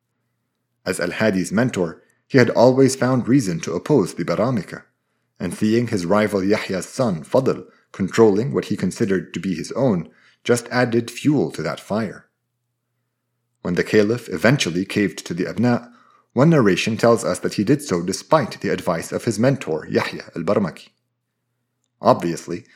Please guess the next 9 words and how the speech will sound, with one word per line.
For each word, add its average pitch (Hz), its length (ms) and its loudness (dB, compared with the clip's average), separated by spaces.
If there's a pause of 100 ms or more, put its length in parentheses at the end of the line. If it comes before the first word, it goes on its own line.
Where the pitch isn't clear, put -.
(160)
Yahya 104 300 2
can't 110 260 0
be 95 80 -2
considered 92 440 0
an 85 140 -4
unbiased 87 640 -4
party 160 340 0
in 87 120 -6
this, - 340 -10